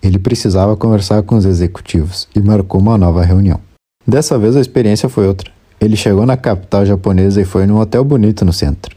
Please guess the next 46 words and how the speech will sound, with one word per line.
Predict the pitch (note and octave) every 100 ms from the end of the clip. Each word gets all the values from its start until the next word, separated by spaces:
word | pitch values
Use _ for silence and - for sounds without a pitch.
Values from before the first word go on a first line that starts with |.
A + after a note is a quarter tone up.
| -
Ele | F#2 F#2+
percebeu | G#2+ G#2 F#2 F#2+ G#2
que | F2
já | F2
tinha | - A2 F#2
feito | F#2+ F#2+
um | G#2+
grande | F2 F2+ F#2
progresso, | G2 F#2+ E2+ D#2 - - _
mas | A#2 A#2+
ele | C#3
não | E3
podia | D#3+ G2+ G2+
se | -
distrair | G2 F#2+ G2 F2 E2
com | -
isso. | D#2 - - _
Foco | - F2 F2 F2+
na | F2+
missão. | F#2+ F#2 F#2 - _ _ _ _ _ _
Chegou | - A2 G#2+
na | A#2+ A2
reunião | A2 G#2+ G2+ A2
e | G2+
apareceu | F#2+ F#2+ F#2+ G#2
um | G#2
homem | G#2 G#2 G#2
oriental | G2+ G2+ G2 G#2 G#2+
muito | G#2 F#2+ B2+ C#3+ G2
elegante. | E2+ D#2+ E2 D2 - - _ -
Todos | G#2 A2 -
cumprimentaram | - F#2+ G2+ F#2+ F#2 F#2 F#2 F#2+
ele | F#2
com | -
respeito | G2 C3 - G#2+ G#2+ - _ _ _
e | C3+
Phil | C3+ C3+ C#3+
acabou | B2+ A#2 B2+
percebendo | B2+ B2 A#2+ A2 A2+ A2
que | G#2+
ele | G2+
era | A2
o | A#2+
dono | G2+ G2+ A2
da | G2+ F#2+
fábrica. | F#2+ F#2 - -